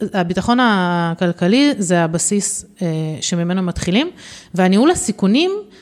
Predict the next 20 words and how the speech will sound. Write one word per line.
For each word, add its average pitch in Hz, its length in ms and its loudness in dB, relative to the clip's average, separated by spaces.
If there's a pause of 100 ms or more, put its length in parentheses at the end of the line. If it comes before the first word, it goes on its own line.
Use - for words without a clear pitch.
(120)
זה 190 120 0
בעצם 226 300 2
גם 220 200 2
שם 226 240 2
יש 233 120 0
חלוקה 190 360 2
לשלושה 170 840 2
רבדים, 185 480 0 (640)
וזה 196 180 0
בעצם, 254 500 2
קודם 247 220 0
כל 240 100 -2
זה 220 140 -2
הביטוחים, 180 720 -2 (240)
זה 190 160 2
הפנסיות, 180 840 -4 (320)
זה 190 160 0
לשים, 226 460 2
אה, 208 160 4 (120)
אה, 175 760 2